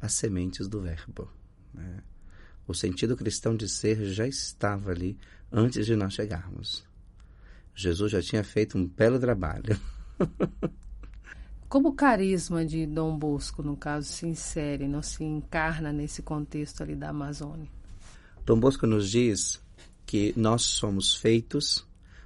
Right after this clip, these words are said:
Speaker 1: para os mais pobres, para os vulneráveis, né? Tanto que, quando nós realizamos a nossa profissão religiosa, a nossa consagração, nós dizemos como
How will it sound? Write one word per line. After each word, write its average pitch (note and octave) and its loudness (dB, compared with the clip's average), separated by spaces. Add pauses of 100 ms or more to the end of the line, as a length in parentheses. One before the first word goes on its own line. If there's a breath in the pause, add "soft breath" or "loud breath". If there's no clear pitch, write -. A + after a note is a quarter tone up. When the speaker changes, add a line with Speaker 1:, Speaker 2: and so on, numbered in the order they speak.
(140 soft breath)
Speaker 1:
para A2+ 6
os G#2+ 4
mais G#2+ 2
pobres, - -6 (720 soft breath)
para F2+ -2
os E2+ 0
vulneráveis, D#2 0 (680)
né? F2 -4
Tanto F2 -4
que, E2 -4 (440 loud breath)
quando F#2 4
nós F2 0
realizamos E2+ 0
a F2 -2
nossa E2+ -2
profissão F2+ -2
religiosa, F#2 -2
a F2 -2
nossa F2 -4
consagração, F2 -2 (460 loud breath)
nós F#2+ 4
dizemos G2 0
como F#2+ 0